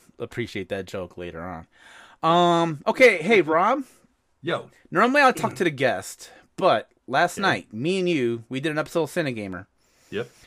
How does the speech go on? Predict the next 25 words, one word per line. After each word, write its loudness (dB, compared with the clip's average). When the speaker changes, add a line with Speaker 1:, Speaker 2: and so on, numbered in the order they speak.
Speaker 1:
And -8
you -2
told -2
me -4
you -6
had 0
something -6
you -2
wanted -6
to -16
talk -2
about. -14
And -6
then -2
you're 0
gonna 4
give 2
me 6
a 8
face 4
that -6
you're -2
making -2
right 2
now, 2